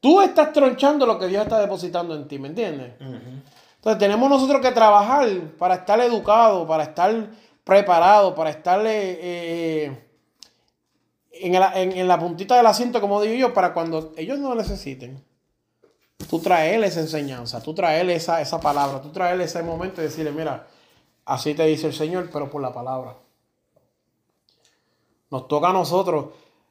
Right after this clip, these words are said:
Speaker 1: Yo lo veo a cada rato, gente que tiene llamado a maestro, gente que tiene dones de sabiduría, gente que son una computadora con los versos bíblicos, pero son unos arrogantes y nadie se quiere pegar al lado.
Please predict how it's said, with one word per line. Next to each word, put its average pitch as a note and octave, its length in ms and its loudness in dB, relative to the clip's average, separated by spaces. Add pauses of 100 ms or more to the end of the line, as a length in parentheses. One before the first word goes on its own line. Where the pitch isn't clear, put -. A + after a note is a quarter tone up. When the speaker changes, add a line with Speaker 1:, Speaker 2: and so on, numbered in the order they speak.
(200)
Speaker 1:
Yo D3+ 140 2
lo F#3+ 120 6
veo G#3+ 280 6
a F#3 80 2
cada F#3 200 4
rato, D#3 300 -4
gente F#3+ 240 -8
que F#3 120 -8
tiene F#3 200 -8
llamado F#3 640 -6 (380)
a D3+ 80 -8
maestro, D#3 640 -6 (380)
gente D3+ 280 -6
que F3 80 -8
tiene F3+ 240 -2
dones E3 360 -2 (440)
de D#3 100 -8
sabiduría, D3+ 640 -6 (400)
gente F#3+ 300 -2
que F#3+ 100 -2
son G#3+ 200 0
una G#3+ 160 4
computadora F#3+ 600 0
con F3 120 -2
los D#3+ 100 -6
versos E3 280 -6
bíblicos, C#3+ 440 -10 (580)
pero D3+ 180 -2
son F3+ 200 -2
unos G#3 200 0
arrogantes G3+ 540 -2
y F3 60 -2
nadie F3 240 -2
se F3 160 -2
quiere E3 160 -2
pegar D#3+ 220 -2
al D3+ 160 -2
lado. B2+ 240 -10